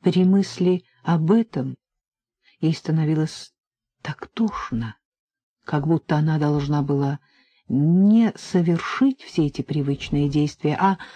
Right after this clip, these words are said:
вывернуться наизнанку или превратиться во что-нибудь бессмысленное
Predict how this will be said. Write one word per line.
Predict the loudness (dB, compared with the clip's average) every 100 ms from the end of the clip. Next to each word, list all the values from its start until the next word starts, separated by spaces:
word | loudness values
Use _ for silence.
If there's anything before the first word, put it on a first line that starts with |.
| -20 _
вывернуться | -6 -2 2 4 6 6 6 4 2 2 2 2 0 -6 -2
наизнанку | 0 2 0 0 2 2 0 -2 -10 -10 -10 _ _ _ _ _ _ _ _ _ _
или | 2 4
превратиться | 4 2 2 0 -2 -8 -4
во | -2
что-нибудь | -2 0 0 0 -2 -6 -20 _ _ _ -4
бессмысленное | -2 0 -2 -8 -16 -6 -2 0 0 -4 -8 -6 -4 -6 -10